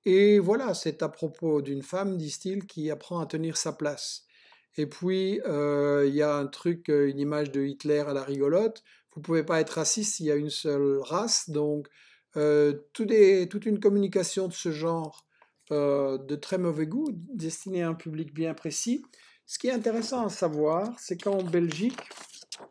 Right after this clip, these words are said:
la communication sur, euh, Internet, ici vous avez, euh, l'image que j'ai montrée sur Hitler, ici vous avez, euh, le Dries van Langenhove qui a fait un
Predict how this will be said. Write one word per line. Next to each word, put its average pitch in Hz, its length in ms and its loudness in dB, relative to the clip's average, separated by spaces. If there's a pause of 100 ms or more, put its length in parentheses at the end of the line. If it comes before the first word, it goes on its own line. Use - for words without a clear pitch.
(200)
la 165 140 -2
communication 208 1000 2 (300)
sur, 190 920 0
euh, 143 300 -6
Internet, 175 640 -2 (540)
ici - 180 -10
vous 156 240 -4
avez, 147 400 0
euh, 135 220 0
l'image 143 400 -6
que - 80 -10
j'ai 139 120 -6
montrée 139 360 -6
sur 139 260 -8
Hitler, 208 500 -4 (420)
ici - 200 -6
vous 151 200 -4
avez, 143 380 0
euh, 127 100 -6 (640)
le 151 100 0
Dries 156 280 -6
van 156 80 -6
Langenhove 151 560 -2
qui - 100 -8
a 143 60 -2
fait - 160 -12
un 135 260 -8